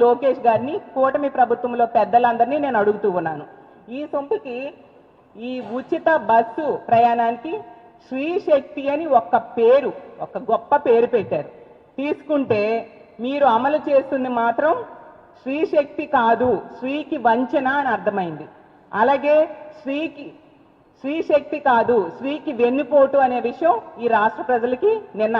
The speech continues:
అర్థమైంది. అలాగే తీసుకుంటే ఉచిత బస్సు ప్రయాణం అనేది ఉచిత బోగస్ ప్రయాణంగా మీరు మార్చేయడం జరిగింది. అసలు మళ్ళీ చెప్తూ ఉన్నారు నిన్న సూపర్ సిక్స్‌లు అంట,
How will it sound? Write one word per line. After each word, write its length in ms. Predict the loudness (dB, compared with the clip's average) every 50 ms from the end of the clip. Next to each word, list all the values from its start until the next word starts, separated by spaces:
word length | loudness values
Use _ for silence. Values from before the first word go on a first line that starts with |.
| 0 -2
అర్థమైంది. 500 | 0 -2 -2 -2 0 -2 -4 -6 -8 -12 -16 -20 -20 -20 -20 -12 _ -2 0
అలాగే 280 | 2 2 0 0 -2
తీసుకుంటే 580 | -4 -4 -6 -6 -6 -6 -4 -4 -2 -2 0 0 0 0 0 -2 -6
ఉచిత 240 | -6 -6 -2 2 2 2 4 4
బస్సు 280 | 2 0 2 0 -6 -2 0
ప్రయాణం 380 | 2 2 4 2 2 2 0 0
అనేది 280 | 2 0 0 0 0 -4 -6 -6 -10 -18 -20 -20 -16 -8 -6 -6
ఉచిత 280 | -4 -2 -4 0 2 4 2 2 2 2
బోగస్ 440 | 2 4 4 4 4 2 -2 -2 -2
ప్రయాణంగా 540 | -2 0 0 0 2 0 0 0 0 0 0 0 0 -2 -2
మీరు 200 | -2 -2 0 2 2
మార్చేయడం 500 | 2 2 2 2 2 2 4 4 2 0 0 0
జరిగింది. 400 | 0 0 -2 -4 -6 -6 -8 -10 -14 -18 -20 -20 -20 -20 _ _ -4 -4
అసలు 220 | -2 -2 -4 -4 -2 0
మళ్ళీ 240 | 0 0 -2 -2 -4 0 0
చెప్తూ 260 | 0 0 0 -4 -2 0 0
ఉన్నారు 280 | 2 4 2 2 2 2 0
నిన్న 180 | -2 -4 -4 -6 -8 -10 -16 -20 -20 -20 -20 -20 -20 _ _
సూపర్ 380 | 4 4 4 4 2 0 0 -2 -6
సిక్స్‌లు 320 | -10 -8 -8 -2 0 0 0
అంట, 140 | 0 2